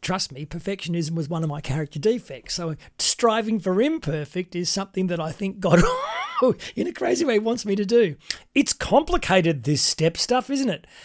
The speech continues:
And I guess that's the other thing I'll say about step six. When I read it the first time, it felt like some big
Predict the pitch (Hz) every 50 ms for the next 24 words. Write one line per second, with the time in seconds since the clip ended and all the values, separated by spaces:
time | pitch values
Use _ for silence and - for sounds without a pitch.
0 | - - - - _ _ _ _ - 269 302 - _ _ _ _ - 269 220 339
1 | 330 - - 320 - - 220 214 - - 175 220 247 285 226 - - _ - -
2 | - 196 175 165 160 170 - - 151 156 - - - 160 151 151 147 143 139 123
3 | - - - - - 156 - - - - 170 160 - - - 254 285 320 330 339
4 | 339 247 208 208 175 185 - - 156 - - 175 180 185 - - - 143 135 147
5 | 175 175 - - 226 - 226 180 160 165 - - - 175 160 160 147 147 170 170
6 | 170 160 151